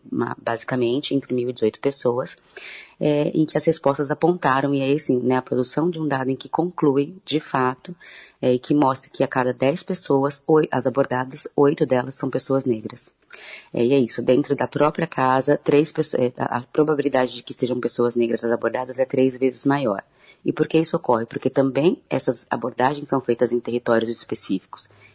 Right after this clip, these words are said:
ocupados majoritariamente por pessoas negras, né? Então, que há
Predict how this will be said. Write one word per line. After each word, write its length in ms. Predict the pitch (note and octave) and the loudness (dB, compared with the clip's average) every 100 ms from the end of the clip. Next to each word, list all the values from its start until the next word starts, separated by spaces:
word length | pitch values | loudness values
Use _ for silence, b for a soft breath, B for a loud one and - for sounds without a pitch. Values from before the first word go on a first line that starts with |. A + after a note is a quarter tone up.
| _ | _
ocupados 540 | C3 - - A#2+ A#2 | -2 -2 0 0 2
majoritariamente 800 | C3 C3 C3 A#2 A2+ A#2 A2+ A2+ | 2 2 4 2 2 0 0 -2
por 100 | - | -6
pessoas 440 | - G#2 - G#2 G2+ | -6 -4 -2 -2 0
negras, 400 | G#2 F#2+ - - | -2 -2 -6 -2
né? 80 | G#2+ | 0
Então, 360 | A#2 A#2 A#2 | 2 0 -2
que 200 | - - | -2 0
há 120 | A2 | 0